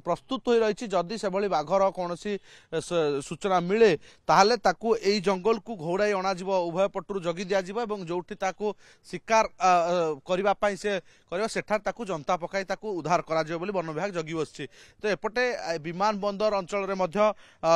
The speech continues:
କର୍ମଚାରୀ ଯୋଉମାନେ ରହିଛନ୍ତି, ସେମାନେ ମଧ୍ୟ ଏ ଅଞ୍ଚଳରେ ପୁରା ଆ-, ଛନକା ପଶିଲାଣି ଯେ ଯଦି ବାଘ ହେଇଥିବ,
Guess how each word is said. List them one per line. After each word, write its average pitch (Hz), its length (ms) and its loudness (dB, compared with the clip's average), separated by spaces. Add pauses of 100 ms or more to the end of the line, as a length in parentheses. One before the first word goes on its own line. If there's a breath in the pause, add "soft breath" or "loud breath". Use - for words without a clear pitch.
କର୍ମଚାରୀ 190 600 -2
ଯୋଉମାନେ 180 340 -4
ରହିଛନ୍ତି, 196 440 -2
ସେମାନେ 190 360 -4
ମଧ୍ୟ 190 240 -4 (440 soft breath)
ଏ 175 60 -2 (140)
ଅଞ୍ଚଳରେ 185 400 -2
ପୁରା 185 220 4 (120)
ଆ-, 160 460 -6
ଛନକା 185 380 -2
ପଶିଲାଣି 185 500 -4
ଯେ 165 160 -6
ଯଦି 170 240 -6
ବାଘ 156 240 -2 (140)
ହେଇଥିବ, 190 280 -6